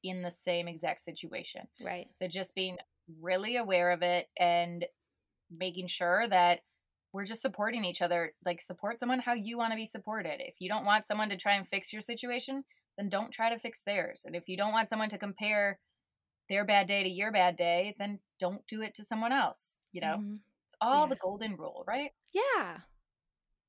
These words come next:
Speaker 2: I like that.
Speaker 1: Mm-hmm. And
Speaker 2: Good.
Speaker 1: check in with yourselves, guys.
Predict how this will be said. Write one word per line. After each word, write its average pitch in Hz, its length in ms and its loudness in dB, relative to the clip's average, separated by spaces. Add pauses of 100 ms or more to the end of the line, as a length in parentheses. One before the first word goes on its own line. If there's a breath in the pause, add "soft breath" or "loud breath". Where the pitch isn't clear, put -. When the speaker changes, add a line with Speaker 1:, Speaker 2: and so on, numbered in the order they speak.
(120)
Speaker 2:
I 320 60 2
like 330 200 2
that. 185 220 -2
Speaker 1:
Mm-hmm. - 220 -14
And 214 100 -2
Speaker 2:
Good. 262 60 4
Speaker 1:
check 240 180 8
in 233 80 0
with 226 140 0
yourselves, 185 400 6
guys. 180 440 4